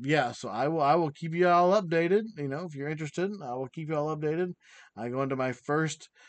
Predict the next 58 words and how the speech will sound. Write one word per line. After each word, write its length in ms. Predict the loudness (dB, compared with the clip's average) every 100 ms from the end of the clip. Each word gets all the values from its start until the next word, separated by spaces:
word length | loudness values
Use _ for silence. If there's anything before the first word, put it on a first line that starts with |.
| -20 -20 _
f-, 160 | -20 -16
weekly 640 | -4 4 4 4 0 0
follow-up 600 | 2 6 6 6 4 2
on 160 | 0 0
Wednesday, 720 | 2 2 4 4 6 4 -2
and 520 | -6 -6 -6 -6 -6
we'll 140 | -4 -4
see 140 | -4
if 100 | -4
I 60 | -4
start 220 | -4 -6
to 60 |
lose 220 | -4 -2 -2
any 160 | -2
weight. 380 | 0 0 0 -2
I 80 | -2
mean, 180 | -2 -4 -4
I, 40 |
I, 40 | -2 -2 -2
again, 360 | -4 -4 -4 -10 -20 -12 -6
I'm 120 | 4
basically 340 | 6 6 4
having 160 | 4 2
to 40 |
put 140 | 0 -2
my 80 |
body 280 | 0 0 0
in 120 | -6
submission, 520 | -10 -10 -10 -12 -16 -16
so 420 | -10 -8 -8 -12 -18 -20 -12
I 140 | -4 0
don't, 160 | 0
I'm 100 | -2
not 60 | -2
really 240 | 2 2
sure 180 | 2 -2
what 240 | -4 -6 -2
to 80 |
expect 400 | -4 -2 -2 -2
in 80 | -2
the 80 | -6
first 320 | -4 -6 -4
week. 240 | -4 -2 -4
I 60 |
mean, 160 | -6 -6
I 80 | -4
know 160 | -4
that 100 | -4
there'll 160 | -6 -6
be 20 |
some 180 | -8 -10
changes. 520 | -8 -6 -4 -4 -6 _ -20 -20 -10
I 80 | -2
know 160 | 0
that 80 | 0
my 80 | 0
body's 400 | 0 0 -2 -4
like, 240 | -6 -6